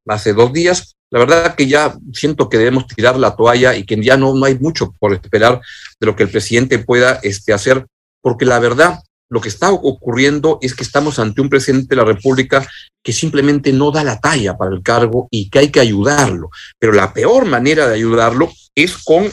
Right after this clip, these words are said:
este, visiones desde la propia izquierda, como la del señor Sinesio López, que lo que dice es que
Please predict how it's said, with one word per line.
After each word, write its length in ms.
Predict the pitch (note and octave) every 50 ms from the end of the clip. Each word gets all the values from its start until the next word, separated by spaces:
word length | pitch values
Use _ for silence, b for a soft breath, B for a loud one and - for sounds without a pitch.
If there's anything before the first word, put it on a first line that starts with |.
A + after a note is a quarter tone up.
| - -
este, 320 | B2+ A2+ - - - A#2
visiones 440 | A2 G#2+ G2+ - D#3 D#3 D#3+ D#3+ D3+
desde 200 | C3+ A#2 G#2 G#2+
la 100 | G#2 G#2
propia 220 | - G3 F#3+ F#3+ C#3
izquierda, 420 | - - D#3 D3+ D3+ E3 D#3+ -
como 160 | - A2+ A2+
la 80 | G#2+ G#2
del 120 | G#2 G#2
señor 280 | - A#2 G#2+ C3 C#3 C#3
Sinesio 380 | - B2+ A#2+ C3+ D3 - G#3+
López, 400 | F#3+ C#3+ A#2+ - D3 E3+ - - B B B B B -
que 80 | - B2
lo 100 | B2+ G#2+
que 100 | B2 A2
dice 360 | C3 D#3+ D#3+ - F3+ - D3+
es 120 | D3 -
que 220 | - E3 D3 -